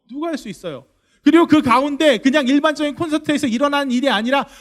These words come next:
함께 사람, 하나님께 하나님을 찬양하고 그 가운데 영혼을 변화시키고 하는 그런 놀라운 일들, 그런 경험해 보는, 어디서 경험해 볼 수 있냐고요. 여러분, 우리 사명자로 선 우리에게는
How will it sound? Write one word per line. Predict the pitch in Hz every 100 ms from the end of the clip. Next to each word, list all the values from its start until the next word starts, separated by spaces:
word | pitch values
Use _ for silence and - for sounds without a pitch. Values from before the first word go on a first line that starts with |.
| -
함께 | 349 311 330
사람, | 285 320 311
하나님께 | 240 311 311 302
하나님을 | 302 302 294
찬양하고 | - 311 302 269 269 277 - _
그 | 285 285 285
가운데 | 214 226 254 262 190
영혼을 | 208 254 294 285
변화시키고 | 202 247 285 - - 254 254
하는 | 294 302 240
그런 | 269 294 226
놀라운 | 254 285 302 294 277
일들, | 240 285 285 233 135 _ _ _ _ _ _
그런 | 330 370
경험해 | 233 247 311 320
보는, | 311 311 302 226 _
어디서 | 160 233 381 339 311
경험해 | 190 220 233 196
볼 | 185
수 | - 190
있냐고요. | 147 151 156 139 _ _ _ _ _ _
여러분, | 220 254 247
우리 | 226 269
사명자로 | 220 - 294 320 330 320 285 277
선 | - 294
우리에게는 | 196 196 220 170 170 262